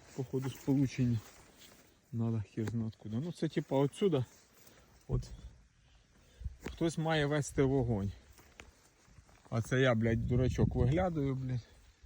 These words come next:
з белебня. Стріляй без перекриття, без ніхуя. А рухатися по оцим ходам сполучення. Та да, нахера, скид пролетить і впівіха прилетить. Далеко ти втечеш тут.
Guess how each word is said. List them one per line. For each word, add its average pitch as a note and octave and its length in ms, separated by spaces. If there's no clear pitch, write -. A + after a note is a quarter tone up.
з A2 100
белебня. A#2 640
Стріляй C#3 500
без B2+ 180
перекриття, E3+ 720
без C#3 180
ніхуя. B2 380
А C3 120
рухатися F3+ 440
по E3 180
оцим D#3+ 280
ходам D#3 380
сполучення. F3 800
Та - 120
да, D#3 260
нахера, C#3+ 460
скид - 280
пролетить D#3+ 580
і C#3 40
впівіха C#3+ 500
прилетить. C#3 540
Далеко C#3 400
ти A#2 120
втечеш A2 500
тут. - 160